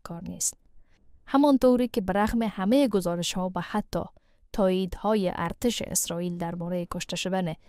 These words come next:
حسن نصرالله یا پیش از او فواد شکر، فرماندهٔ ارشد و نفر دوم حزب الله، زمانی این اخبار را تایید کرد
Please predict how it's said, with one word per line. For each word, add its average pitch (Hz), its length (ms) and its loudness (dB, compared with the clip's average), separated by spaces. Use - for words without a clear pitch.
حسن 247 280 2
نصرالله 214 640 2
یا 196 220 6
پیش 240 320 2
از 175 340 -6
او 208 320 0
فواد 196 500 4
شکر، 220 580 -4
فرماندهٔ 185 580 -2
ارشد 226 480 -4
و 175 220 0
نفر 180 360 -2
دوم 180 520 2
حزب 208 240 -2
الله، 196 300 2
زمانی 208 580 4
این 214 160 0
اخبار 185 400 -2
را 170 120 -4
تایید 190 400 -2
کرد 220 240 -2